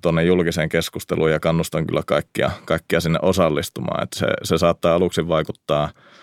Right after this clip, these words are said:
ää, hieman brutaalilta se keskustelu, mutta, mutta selkeästi on myös semmoinen tendenssi nähtävissä, että,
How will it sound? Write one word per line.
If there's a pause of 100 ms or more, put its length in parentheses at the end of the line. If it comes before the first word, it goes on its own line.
(760)
ää,
hieman
brutaalilta
se
keskustelu,
mutta,
mutta (240)
selkeästi
on
myös
semmoinen
tendenssi
nähtävissä,
että,